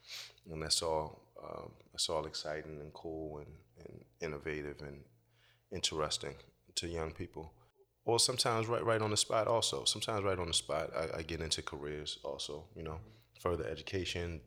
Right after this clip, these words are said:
uh, careers and, and entrepreneurship opportunities. The fact that there's so many jobs available now for young people that if they're interested in bettering their life, with,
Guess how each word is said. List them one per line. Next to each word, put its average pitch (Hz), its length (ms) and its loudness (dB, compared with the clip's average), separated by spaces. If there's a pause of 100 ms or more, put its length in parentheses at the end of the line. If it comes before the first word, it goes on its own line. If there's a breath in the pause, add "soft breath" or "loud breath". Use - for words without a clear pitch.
(220)
uh, 73 160 -4
careers 82 580 0
and, 78 240 -2
and 67 200 -8
entrepreneurship 87 640 -2
opportunities. 87 680 0
The 76 80 -8
fact 87 260 0
that 80 100 -6
there's 78 120 2
so 87 220 6
many 85 200 0
jobs 82 420 2
available 80 440 -2
now 82 320 -2 (360 loud breath)
for 90 300 2
young 87 220 2
people 87 360 -2
that 82 120 0
if 82 160 -2
they're 78 160 2
interested 87 640 2
in 80 300 -2 (300 loud breath)
bettering 85 360 4
their 80 100 2
life, 87 340 4
with, - 280 -6